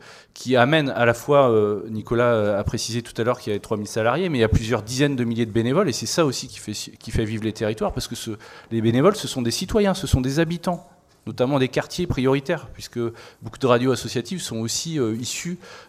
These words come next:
de, du mouvement d'éducation populaire, des centres sociaux qui étaient aussi basés dans ces quartiers.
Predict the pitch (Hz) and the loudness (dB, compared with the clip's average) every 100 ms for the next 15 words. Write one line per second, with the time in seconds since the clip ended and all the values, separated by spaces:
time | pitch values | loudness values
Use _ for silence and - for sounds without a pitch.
0 | 110 110 127 117 110 110 127 135 120 120 | -6 0 0 0 -2 -4 -2 0 -2 0
1 | 120 - 110 117 - 127 160 143 110 117 | -2 -2 -6 -6 -2 4 4 4 -2 -6
2 | - 120 - 175 123 113 143 131 139 120 | -8 -6 -2 -2 -2 -2 -4 -4 -4 -4
3 | 120 117 113 110 107 - 110 | -6 -8 -10 -12 -14 -16 -18